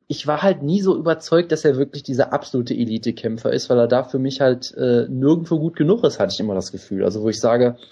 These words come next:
er ist ein guter Striker, richtig guter sogar, aber wir haben's gegen Lawler gesehen,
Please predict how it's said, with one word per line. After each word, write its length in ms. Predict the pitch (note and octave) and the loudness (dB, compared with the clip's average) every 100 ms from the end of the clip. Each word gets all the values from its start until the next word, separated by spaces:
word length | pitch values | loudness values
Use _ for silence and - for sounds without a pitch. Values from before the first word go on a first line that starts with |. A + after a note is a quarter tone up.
| - _ _ | -20 _ _
er 100 | - | 0
ist 140 | C3 D3 | 2 0
ein 100 | C#3+ | -2
guter 260 | C3+ C3 | -2 -2
Striker, 500 | A#2 - G2 A2+ F#3+ | -4 0 0 2 0
richtig 300 | B2 A#2+ D3 | -2 -4 -12
guter 260 | - C#3+ D#3 | -12 -6 -4
sogar, 340 | C#3+ D#3+ F3+ | -2 0 2
aber 360 | - C3 C#3 B2+ | 2 4 2 2
wir 80 | A2 | -2
haben's 260 | C3 - _ | -2 -8 _
gegen 220 | B2 A#2 | -6 -2
Lawler 280 | G#2 A2 C3 | 2 4 4
gesehen, 600 | A#2+ G2+ G#2 C#3 F3+ - | 0 -2 0 0 -2 -12